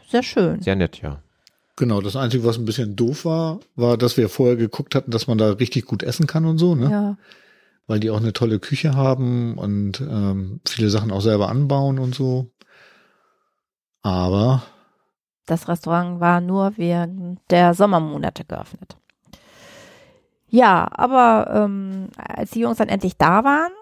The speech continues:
Speaker 1: kam dann der, äh, Besitzer plötzlich mit einem großen Teller, äh, richtig leckerer italienischer Salami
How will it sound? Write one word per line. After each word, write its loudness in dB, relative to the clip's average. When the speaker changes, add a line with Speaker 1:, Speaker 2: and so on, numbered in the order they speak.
Speaker 1:
kam 0
dann -2
der, 0
äh, -16
Besitzer 2
plötzlich 0
mit -4
einem -2
großen -8
Teller, 2
äh, -2
richtig 0
leckerer 2
italienischer 2
Salami 0